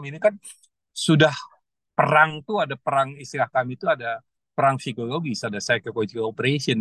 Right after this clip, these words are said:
ya. Jadi, eh, udah jarang lah yang kayak terjadi bahwa serangan fisik, walaupun itu ada ya, karena juga banyak itu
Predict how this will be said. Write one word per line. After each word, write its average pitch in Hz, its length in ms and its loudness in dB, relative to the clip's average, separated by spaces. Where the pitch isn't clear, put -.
ya. - 40 -10
Jadi, 117 180 6
eh, 127 400 -4
udah 120 140 8
jarang 117 400 6
lah 131 200 4
yang 110 180 -6
kayak 113 260 -12
terjadi 107 360 -2
bahwa 110 240 -2
serangan 113 540 2
fisik, 120 300 -6
walaupun 117 360 2
itu 151 120 -4
ada 110 160 -4
ya, 117 120 -4
karena 117 320 -4
juga 113 240 -8
banyak 101 320 -4
itu 127 100 -16